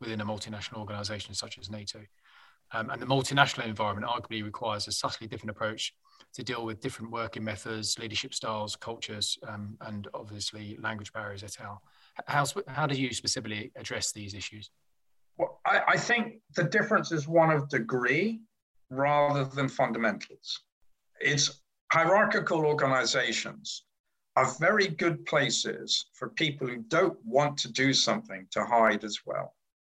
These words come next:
Speaker 2: I'm very aware in, you know, I could give examples, but one in the British military where top level guidance is not being followed through because it's too far down the chain.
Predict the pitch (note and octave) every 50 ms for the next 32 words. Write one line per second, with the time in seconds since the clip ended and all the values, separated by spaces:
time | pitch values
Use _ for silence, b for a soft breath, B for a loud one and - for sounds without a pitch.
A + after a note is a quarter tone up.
0 | _ _ _ _ - - D#3 F3 F3+ F3 E3 D3 C#3 C#3 C#3+ D#3+ F3 F#3 F#3 F3+
1 | F3 D#3 D3 D3 C3 B2 A#2 A2 G#2 G#2 A2+ A#2 A2+ - _ _ _ _ _ -
2 | B2+ A#2+ A#2 A#2 A#2 A2+ A2+ A2+ A2 A2 - C3 B2+ A#2+ A2 A2+ B2 A#2+ - -
3 | C3+ C3+ D#3 D3+ D3+ C3 - - C3 B2+ B2+ C3 C3+ B2+ A2 A2 G#2+ G#2+ A#2 A#2+
4 | A#2+ A2+ A2 A#2+ A2+ A2+ A2 - F3 G3 G3+ G3 - - C#3+ C3+ A#2 A2 G2+ G#2
5 | - - G#2+ G2+ G2+ G2+ - _ _ _ _ _ _ _ _ _ _ _ - A#2
6 | A#2+ A#2+ B2 B2 A#2+ A#2+ A#2 A2+ A2+ A2+ - _ _ _ _ _ _ _ _ _
7 | _ _ - - - A3+ A3+ - - D#3+ E3+ E3 D#3 D3+ C3 - - B2 A2 G#2
8 | G2+ G2 A2+ - - C3+ C3 C3+ D3 D#3+ F#3+ D#3+ - - - D3 C#3+ C3+ C3+ -
9 | - C3+ B2+ A#2+ A2+ A2+ - - - F#3 D#3 G#2 - - - - - _ _ _
10 | _ _ _ _ - - - - C#3 C#3+ C3+ B2+ - - - - C3+ C3+ C#3 -
11 | - - - - - F3+ F3 E3 - - D#3 D3 C#3+ D3 D3 - E3+ - - -
12 | - - C#3 A#2+ G#2 F#2 D#2